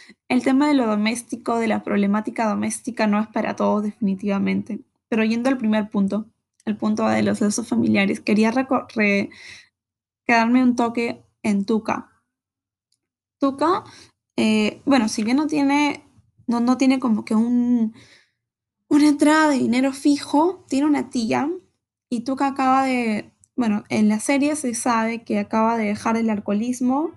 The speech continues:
y que pase lo que pase durante la serie, ella no re-, no vuelve al alcoholismo. Entonces... a-,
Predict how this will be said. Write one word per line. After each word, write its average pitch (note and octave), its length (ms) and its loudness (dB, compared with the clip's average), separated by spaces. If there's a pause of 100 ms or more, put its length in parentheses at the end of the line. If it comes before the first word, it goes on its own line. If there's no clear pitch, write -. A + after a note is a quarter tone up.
(160)
y A3 300 0 (100)
que G#3 420 0
pase C#4+ 640 0
lo A#3+ 160 -2
que G#3+ 100 -4
pase B3 300 -2
durante B3+ 340 2
la G#3+ 140 0
serie, B3 400 0 (100)
ella A3+ 180 0
no B3 200 2
re-, C4+ 260 -2
no A#3 220 0
vuelve A#3+ 220 4
al A#3+ 100 2
alcoholismo. C#4 800 2 (460)
Entonces... A3+ 560 0 (240)
a-, A3 180 0